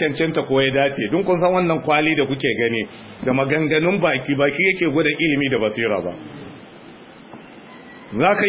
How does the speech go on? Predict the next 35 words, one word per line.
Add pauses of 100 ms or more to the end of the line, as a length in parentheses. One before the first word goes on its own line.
iya
ɗauko
kwali
ka
gwada,
ga (120)
kwalaye
birjik, (640)
amma
kuma
sai
ka
samu
mutum
bai
da
experience,
bai
da
ilimi. (480)
Duk
kame-kame
ne
kawai. (320)
Saboda
tsaban
yawan
shige-shige, (380)
shi
yasa
aka
ɗauka
aka
baki
wannan.